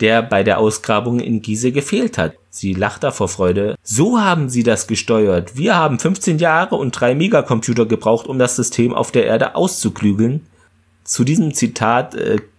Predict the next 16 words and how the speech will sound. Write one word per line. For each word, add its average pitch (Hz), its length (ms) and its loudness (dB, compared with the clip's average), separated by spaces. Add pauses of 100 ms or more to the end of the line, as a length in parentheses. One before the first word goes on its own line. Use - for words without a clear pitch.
(300)
gibt 123 180 -2
es 117 80 -2
dann 110 160 2
noch 107 140 0
etwas 110 400 0
in 101 340 0
der 90 300 2
Trivia 117 420 0
später, 123 640 -2
aber 107 220 2
jetzt 98 380 -2
kommen 107 240 0
wir 107 80 4
erstmal, 98 380 0 (280)
<laughs> - 300 -20
hier 104 280 2